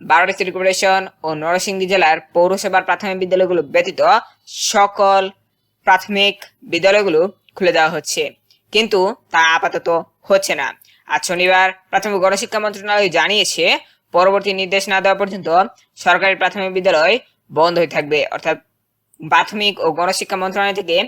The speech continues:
এই সংবাদটি কিন্তু চলে এসেছে। এরপরে কি বলা হয়েছে চলো দেখি। এখানে বলা হয়েছে দেখো, এর আগে গত বুধবার প্রাথমিক ও গণশিক্ষা মন্ত্রণালয় এক বিজ্ঞপ্তিতে জানিয়েছিল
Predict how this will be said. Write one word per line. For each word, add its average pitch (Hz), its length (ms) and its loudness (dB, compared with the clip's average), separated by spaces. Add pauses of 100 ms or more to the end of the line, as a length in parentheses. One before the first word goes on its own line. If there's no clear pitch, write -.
(180)
এই 156 80 -6
সংবাদটি 165 420 -4
কিন্তু 165 260 -6 (300)
চলে 180 260 4
এসেছে। 147 340 -8 (560)
এরপরে 170 280 -2
কি 185 120 -2
বলা 196 200 2
হয়েছে 202 280 -2
চলো 185 200 0
দেখি। 151 300 -2 (280)
এখানে 180 220 0
বলা 185 180 4
হয়েছে 196 240 0
দেখো, 165 280 0 (520)
এর 196 120 4
আগে 202 160 2
গত 190 200 0
বুধবার 196 500 2
প্রাথমিক 196 420 -2
ও 175 40 -20
গণশিক্ষা 196 460 -6
মন্ত্রণালয় 190 680 0 (280)
এক 160 180 -6
বিজ্ঞপ্তিতে 185 500 -2
জানিয়েছিল 190 500 -4